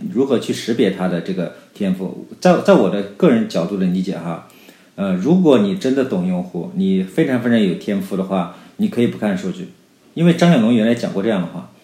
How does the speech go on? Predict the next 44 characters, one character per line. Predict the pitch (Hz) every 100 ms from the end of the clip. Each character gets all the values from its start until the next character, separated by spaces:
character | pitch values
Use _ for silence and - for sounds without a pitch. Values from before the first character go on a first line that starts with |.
| _ -
那 | - 170
你 | 123
如 | 120
果 | 175 156
对 | 160 151
用 | 151
户 | - 151
那 | 135
个 | 120
理 | 104 127
解 | 110
不 | 110
深， | - 117
数 | -
据， | 127 127 110 87 - - - _
就 | 220
有 | 143 139
的 | 196
时 | 190
候 |
数 | 160 180
据 | 147
下 | 139 131
降， | 131 113 90
你 | 160
怎 | 135
么 | 104
做 | 120 113
归 | 110
因？ | 101 101 - - _
我 | 120 135
能 | 202
给 | 208
你 | 180
归 | - 170
出 | 170 180
二 | 170 139
十 |
种 | 110 98
因， | 98 95
因， | 107 110 -
原 | 101 98
因 | 104
来。 | 87 -